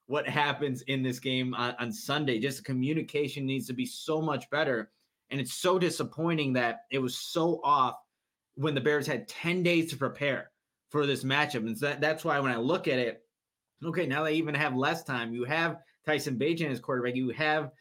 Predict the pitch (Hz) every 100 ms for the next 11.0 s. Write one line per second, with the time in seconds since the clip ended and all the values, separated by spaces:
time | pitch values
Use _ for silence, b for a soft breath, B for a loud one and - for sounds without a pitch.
0 | b b - 131 123 135 127 - 180 180
1 | 175 147 143 143 147 135 131 156 170 175
2 | 156 147 147 185 160 127 160 208 208 180
3 | 151 170 156 160 151 127 147 220 214 196
4 | 165 156 156 151 151 135 151 175 170 165
5 | 165 147 147 208 190 - _ _ _ _
6 | _ _ - 123 139 151 160 165 165 156
7 | 147 139 127 139 135 131 123 120 123 135
8 | 143 170 185 196 - _ 139 127 151 131
9 | 135 113 120 135 131 127 127 143 127 120
10 | 127 131 160 160 160 170 170 139 127 -